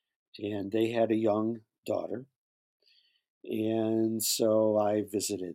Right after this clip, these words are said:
them. We started talking about the environment, and the young girl was talking about, "Oh, yeah, we talk about this in school." I said, "Oh, good. Well, what do you talk about?" And I kind of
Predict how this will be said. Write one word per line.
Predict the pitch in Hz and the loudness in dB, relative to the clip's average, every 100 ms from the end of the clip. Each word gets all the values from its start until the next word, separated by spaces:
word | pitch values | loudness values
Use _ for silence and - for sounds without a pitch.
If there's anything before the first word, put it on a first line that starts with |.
| - | 0
them. | 131 143 139 139 131 _ _ _ _ _ _ _ _ | 4 4 2 -2 -10 _ _ _ _ _ _ _ _
We | - 127 117 | -12 -4 -2
started | 110 123 123 113 | 4 6 6 4
talking | 110 113 135 123 | 4 4 4 2
about | 113 107 | 4 4
the | 104 | 2
environment, | 104 104 107 113 113 113 110 113 - 113 | 0 2 4 4 4 2 0 -4 -10 -10
and | 101 95 95 95 | -10 -10 -16 -16
the | - | 2
young | 127 131 | 6 8
girl | 117 113 107 | 8 4 4
was | 107 | 2
talking | - 98 - 101 | -2 -4 -2 -6
about, | 98 95 - - - | -4 -4 -6 -20 4
"Oh, | 240 | 6
yeah, | 233 | 6
we | 202 | 4
talk | 226 - 233 | 2 0 -2
about | 233 196 175 | -2 -4 -2
this | 131 - | -2 -2
in | 98 | -2
school." | - - 247 240 - _ _ - - - - - | -6 -4 -6 -6 -12 _ _ -20 -20 -20 -12 -2
I | |
said, | 165 - - | -2 -2 0
"Oh, | 254 | -2
good. | 233 320 330 113 | 4 4 4 0
Well, | 143 143 - - - - | 2 2 2 -4 -20 -16
what | 175 165 175 | -10 2 2
do | 175 | 2
you | 196 | -8
talk | 226 240 262 - | -8 -2 0 0
about?" | 156 - - _ _ _ _ _ _ _ | -4 -6 -12 _ _ _ _ _ _ _
And | 123 120 117 117 113 113 110 - | -2 2 2 2 2 0 -2 -4
I | 117 113 113 | -2 -2 -4
kind | - 135 123 | -2 2 2
of | 110 | 0